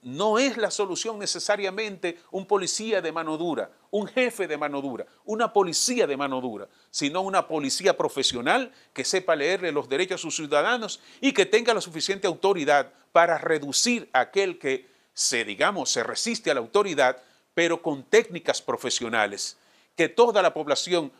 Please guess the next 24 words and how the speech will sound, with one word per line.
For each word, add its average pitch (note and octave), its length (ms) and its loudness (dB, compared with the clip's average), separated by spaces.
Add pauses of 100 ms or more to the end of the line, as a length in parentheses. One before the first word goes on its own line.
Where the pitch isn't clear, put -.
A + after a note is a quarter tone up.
va C3+ 260 6
a - 20 6
aprobar. A2+ 560 0 (380)
Porque E3 280 0
nadie A#3+ 380 -2
quiere A#2 200 0
delincuencia, A2 760 -4 (580)
pero C3+ 240 -2
no C#3+ 140 -2
la A#3 100 2
queremos E3 560 -2 (100)
ni G3+ 280 0
en D4 120 0
las B3+ 120 0
calles, B2 580 2 (220)
los G#2+ 160 -8
delincuentes F3+ 500 0
de A#3 80 4
la A3 100 -4
calle, C#4+ 360 -2 (160)
ni D3 180 -2
los D3+ 160 -2
delincuentes C3+ 600 -2
uniformados, F3 840 0